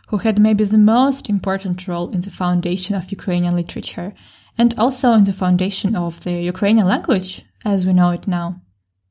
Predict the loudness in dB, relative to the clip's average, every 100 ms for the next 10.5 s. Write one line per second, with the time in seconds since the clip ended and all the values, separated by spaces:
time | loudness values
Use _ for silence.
0 | _ -4 0 0 0 2 2 2 0 0
1 | 0 0 -2 -2 -4 -8 -10 -4 -4 -2
2 | -4 -8 -18 -20 _ -2 2 4 4 4
3 | 0 -2 -4 -4 -4 -2 -4 -2 0 2
4 | 2 2 0 2 2 0 -8 -6 0 0
5 | 2 4 6 6 4 4 4 2 -2 -20
6 | -20 -20 _ _ 2 4 4 2 0 -2
7 | -2 0 2 2 2 2 0 -4 -4 -2
8 | 0 0 -4 -4 -4 -4 -6 -8 -8 -10
9 | -14 -18 _ _ _ 2 6 6 6 4
10 | 2 0 -4 -4